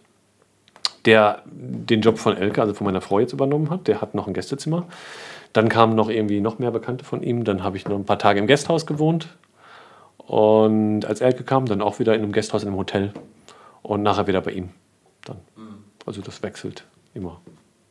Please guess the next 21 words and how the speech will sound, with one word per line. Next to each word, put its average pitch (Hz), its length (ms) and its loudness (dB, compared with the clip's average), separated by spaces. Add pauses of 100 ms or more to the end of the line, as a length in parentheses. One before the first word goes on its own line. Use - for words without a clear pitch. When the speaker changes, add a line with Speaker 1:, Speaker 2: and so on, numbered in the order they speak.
(280)
Speaker 1:
Es, 120 220 -4
es 131 120 -8
ist 147 60 -6
aber 147 140 2
auch 139 100 2
unheimlich 135 360 -2
günstig, 127 360 -4
muss 104 140 -8
man 101 120 -2
sagen, 98 240 -2
jetzt 104 160 -6
in - 80 -6
einem 104 100 -4
Gasthaus 101 340 -4
oder 95 160 -4
Hotel 95 280 -6
zu 101 180 -10
wohnen. 98 220 -2
Also 101 220 -4
ich 101 100 -8
glaub, 110 240 0